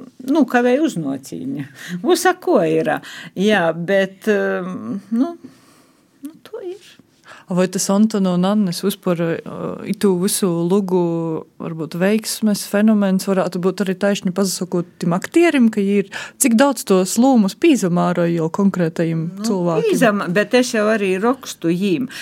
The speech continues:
Speaker 1: Ā, pati es nikot nāšu gribējusi spēļot, bet tad, kad, ā, aizgoja Annes spēļotāja pīkte-, pīktū daļu, jai nuspēļo pirmizrodi, i vienkārši, nu, aizgoja.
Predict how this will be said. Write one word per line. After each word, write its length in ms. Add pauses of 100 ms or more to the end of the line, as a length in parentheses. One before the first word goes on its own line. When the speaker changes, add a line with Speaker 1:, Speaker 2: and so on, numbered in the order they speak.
(200)
Speaker 1:
Ā, 360
pati 420
es 240
nikot 480
nāšu 380
gribējusi 760
spēļot, 960 (260)
bet 640
tad, 320
kad, 300
ā, 440
aizgoja 800
Annes 460 (220)
spēļotāja 920
pīkte-, 560
pīktū 480
daļu, 380
jai 180
nuspēļo 840
pirmizrodi, 960 (380)
i 180 (140)
vienkārši, 580
nu, 260
aizgoja. 840